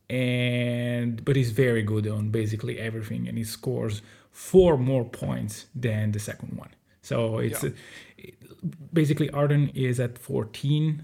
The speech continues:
Speaker 1: uh, and a half. Um, the second is at, is ten point five roughly.
Speaker 2: Mm-hmm.
Speaker 1: And the fifth, uh, let me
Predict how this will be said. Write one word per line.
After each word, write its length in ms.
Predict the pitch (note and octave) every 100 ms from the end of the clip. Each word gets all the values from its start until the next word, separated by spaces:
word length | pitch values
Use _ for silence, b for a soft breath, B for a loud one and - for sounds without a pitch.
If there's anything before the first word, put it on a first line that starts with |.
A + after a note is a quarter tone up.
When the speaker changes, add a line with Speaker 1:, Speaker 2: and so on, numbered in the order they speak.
| -
Speaker 1:
uh, 240 | C3 C3 -
and 160 | C3+
a 40 | C3
half. 560 | B2+ C#3+ C#3+ - - _ C#3
Um, 840 | B2 A#2+ A2+ A2 A2 G#2+ G#2+ G#2 - - _ _ _ -
the 80 | C3+
second 300 | C3+ C3+ B2+
is 140 | A2+
at, 80 | A2 - _ _ -
is 300 | B2+ A#2+ A#2+ _ _ - _ _ _
ten 220 | C3 B2
point 380 | B2 B2 A2+ G#2+
five 520 | - B2 A2 B2+ B2
roughly. 500 | B2+ B2 C#3+ D#3 D#3+ -
Speaker 2:
Mm-hmm. 400 | A#2+ G#2 G2+ F#2+ F#2+ - _ _ _
Speaker 1:
And 180 | D3+ D3
the 60 | C3+
fifth, 680 | - - G3 D3 - - - -
uh, 300 | A#2+ A2 G#2+
let 240 | A2 G#2+
me 120 | A2+